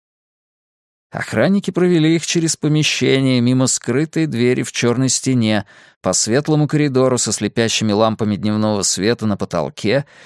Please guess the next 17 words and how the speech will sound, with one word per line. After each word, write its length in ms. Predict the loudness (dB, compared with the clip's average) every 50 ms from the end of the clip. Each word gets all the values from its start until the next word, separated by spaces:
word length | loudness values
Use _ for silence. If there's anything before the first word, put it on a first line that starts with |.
| -20 -10
и 160 | _ -2 -2
дверями 540 | 0 2 2 2 4 4 4 4 4 2 2
по 180 | 2 0 0 0
обеим 380 | 0 0 0 0 0 0 0
сторонам. 680 | -2 -2 -2 -2 -2 -2 0 0 0 -2 -2 -6 -10 -20 _ _ _ _ _ _ _ _ _ _ _ _
Большая 520 | -4 -2 -2 0 0 0 2 2 2 4
выложенная 540 | 2 2 2 2 2 2 2 2 2 2 0
кафелем 520 | 0 0 0 0 0 0 0 0 0 2 2
ванная 460 | 2 2 2 2 2 2 2 0 -2
комната 720 | -2 0 0 2 2 2 0 0 -2 0 0 0 0 0
с 140 | -2 -2 0
туалетными 580 | 0 2 2 2 0 -2 0 -2 -2 -2 -2
кабинками, 720 | 0 0 -2 0 0 0 0 0 0 0 -2 -2 0 0 0
зеркалами 960 | 0 -2 -4 -4 -4 -6 -6 -4 -2 0 2 2 2 2 0 -2 -2 -4 -4
и 180 | -4 -2 0 0
рядом 420 | 2 2 2 2 0 0 -2 0
биде. 440 | -2 -2 -4 -2 -4 -4 -4 -6